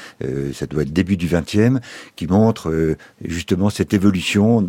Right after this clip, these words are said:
à partir de la Société des régates du Havre. Et puis, on donne une place particulière à Virginie Herriot, notre grande championne olympique de voile en dix-neuf cent vingt-huit, à qui on,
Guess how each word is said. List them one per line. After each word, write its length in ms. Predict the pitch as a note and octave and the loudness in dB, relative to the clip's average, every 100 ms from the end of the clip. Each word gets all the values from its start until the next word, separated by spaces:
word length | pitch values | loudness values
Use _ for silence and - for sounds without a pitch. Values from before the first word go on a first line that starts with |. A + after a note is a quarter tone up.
| - - | -6 -8
à 80 | F2+ | -6
partir 480 | - - - A2 E2 E2+ | -6 -6 -2 -2 -2 -6
de 120 | E2 | -6
la 80 | E2 | -4
Société 460 | - G2 G2 - | -4 -4 -4 -4
des 100 | F2 | -2
régates 280 | E2 F2 E2 | 0 2 0
du 180 | D#2 D#2+ | 0 0
Havre. 260 | G2+ B2 A#2+ - - - | 2 2 -2 -16 -20 -10
Et 100 | - | -8
puis, 420 | - G#2+ A#2+ - - | -4 2 2 2 -6
on 100 | D#2+ | -8
donne 200 | D#2 F#2 | 0 0
une 100 | D#2 | 0
place 240 | - F2+ - | -2 -4 -4
particulière 640 | - - - D2+ G2 F2 | -8 -10 -8 -2 0 2
à 80 | D2+ | 0
Virginie 540 | F2 F2+ F2 F2+ F2 - - - | 0 -2 0 0 0 -4 -18 -4
Herriot, 500 | F#2+ F2 E2 F2 G#2 - - - - - | -2 0 0 0 -4 -14 -20 -20 -20 -12
notre 340 | D2 - - | -10 -10 -10
grande 680 | D2+ C#2+ D2 E2+ A#2 G#2 D2 - - - | -10 -10 -6 0 2 2 -2 -12 -20 -6
championne 600 | - A2 G2 G#2 E2+ - | -2 -2 0 0 0 2
olympique 400 | F#2+ F2 F#2+ E2 | 0 0 -6 -4
de 80 | |
voile 260 | D#2+ F2 G2 | -2 0 0
en 60 | E2 | -2
dix-neuf 300 | E2+ F#2 - | -2 -2 -2
cent 140 | F2 | -2
vingt-huit, 400 | D#2+ - A2 - | -2 -2 -4 -2
à 60 | D#2 | -8
qui 280 | - G2+ | -4 -2
on, 260 | F#2 D#2+ | -2 -2